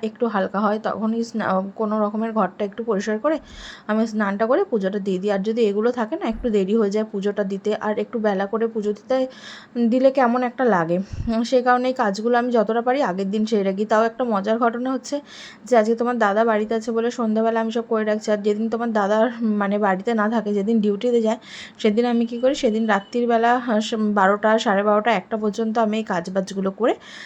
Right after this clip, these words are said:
তারপরে শুই। তাহলে পরের দিন আমি একটু বেলা করে শুতে পারি, কারণ কি বলো, তোমার দাদা যেহেতু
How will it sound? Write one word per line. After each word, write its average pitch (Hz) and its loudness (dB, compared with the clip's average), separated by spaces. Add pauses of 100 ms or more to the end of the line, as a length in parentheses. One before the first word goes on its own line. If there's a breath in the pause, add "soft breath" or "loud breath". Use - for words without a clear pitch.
(160 loud breath)
তারপরে 202 4
শুই। 202 -4
তাহলে 220 2
পরের 202 0
দিন 226 0
আমি 233 0 (100)
একটু 226 -4
বেলা 208 4
করে 190 4
শুতে 185 0
পারি, 175 0
কারণ 202 0
কি 220 -4
বলো, 226 2
তোমার 214 -4
দাদা 190 2
যেহেতু 220 -2